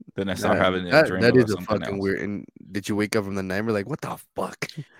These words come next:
Speaker 1: It wasn't a nightmare, though. I
Speaker 2: That
Speaker 1: mean, I
Speaker 2: sounds like a nightmare if you're getting chased by a moose or a gri-, was, was a grizzly bear
Speaker 1: It,
Speaker 2: attacking you, or
Speaker 1: it was a
Speaker 2: what?
Speaker 1: grizzly bear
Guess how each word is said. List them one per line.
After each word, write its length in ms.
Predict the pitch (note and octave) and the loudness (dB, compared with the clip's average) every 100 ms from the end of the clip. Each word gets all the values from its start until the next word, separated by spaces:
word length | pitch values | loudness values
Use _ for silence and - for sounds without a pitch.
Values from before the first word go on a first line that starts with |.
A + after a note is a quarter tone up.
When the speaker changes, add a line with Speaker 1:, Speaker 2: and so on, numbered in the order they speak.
| - | -2
Speaker 1:
It 60 | |
wasn't 360 | B2+ F3 F3+ F#3 | -2 -2 0 0
a 60 | E3 | 0
nightmare, 420 | C#3+ G3 B2+ F#2 | 0 0 0 -4
though. 220 | F2 D#2+ D#2 - _ - | -4 -8 -12 -20 _ -10
I 140 | - A#2 | 2 8
Speaker 2:
That 100 | C3 | 8
Speaker 1:
mean, 100 | A#2 | 8
I 60 | D3+ | 4
Speaker 2:
sounds 140 | C3+ | 4
like 160 | C3 A#2+ | 0 0
a 80 | |
nightmare 320 | A2 A2 D3+ A#2+ | 2 4 4 4
if 60 | |
you're 60 | G#2 | 0
getting 220 | A#2+ A2 | -2 -2
chased 320 | F#2+ C3+ C3 | -2 0 2
by 120 | A2+ G2+ | 2 2
a 40 | |
moose 640 | F#2 G2+ C3+ A#2 C3+ - - _ _ - | 0 0 2 2 -2 -10 -20 _ _ -6
or 160 | G2+ | -4
a 40 | G2+ | -2
gri-, 220 | A2 B2+ | -2 0
was, 240 | B2+ A2+ | 0 0
was 200 | F2 A2 | 0 0
a 60 | G#2 | 0
grizzly 360 | F#2+ C#3 D#3+ | 0 0 2
bear 120 | C#3+ C#3+ | 2 2
Speaker 1:
It, 80 | |
Speaker 2:
attacking 380 | A#2+ C#3+ D3 D#3+ | 2 0 0 -2
you, 80 | D#3+ | 4
or 40 | |
Speaker 1:
it 40 | B2 | 6
was 220 | B2 A2+ | 8 6
a 60 | G#2 | 2
Speaker 2:
what? 100 | F#2+ | 0
Speaker 1:
grizzly 460 | A2 C3+ - F#3 | 0 0 -2 -6
bear 440 | D#3+ G2 F2 G2 | 0 0 2 -4